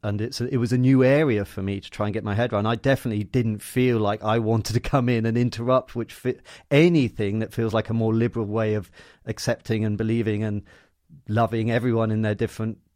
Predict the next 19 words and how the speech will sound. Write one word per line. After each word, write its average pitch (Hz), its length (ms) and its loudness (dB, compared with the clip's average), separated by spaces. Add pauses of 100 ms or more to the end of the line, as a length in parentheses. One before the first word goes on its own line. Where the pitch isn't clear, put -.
(160)
capacity 113 560 -6
for 110 120 -8
being. 98 460 -2 (360)
And 113 200 0
yet 123 160 0
this 123 200 -2
meth-, 131 360 2
this 117 200 -2
sort 120 140 -6
of 104 100 -6
message 117 580 -2
that 110 180 -6
I 101 300 0 (280)
had 101 240 -6
discovered 101 680 -2
and 104 160 0
what 107 160 -2
I 104 140 2
had, 104 200 0